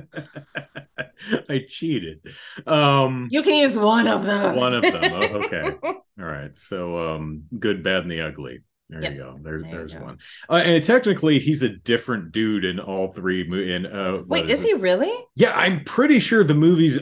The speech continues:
Speaker 1: aren't, aren't, like, sequels
Speaker 2: Following
Speaker 1: to
Speaker 2: that
Speaker 1: each other.
Speaker 2: guy?
Speaker 1: They're just, um,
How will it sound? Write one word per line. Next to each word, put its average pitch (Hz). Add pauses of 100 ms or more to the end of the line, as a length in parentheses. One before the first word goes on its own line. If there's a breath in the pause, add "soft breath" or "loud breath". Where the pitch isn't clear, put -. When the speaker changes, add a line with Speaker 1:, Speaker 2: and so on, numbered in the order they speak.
Speaker 1:
aren't, 135 (1080)
aren't, 131 (480)
like, 120
sequels 190
Speaker 2:
Following 170
Speaker 1:
to 165
Speaker 2:
that 165
Speaker 1:
each -
other. 135
Speaker 2:
guy? 202
Speaker 1:
They're 135
just, 123 (560 soft breath)
um, 101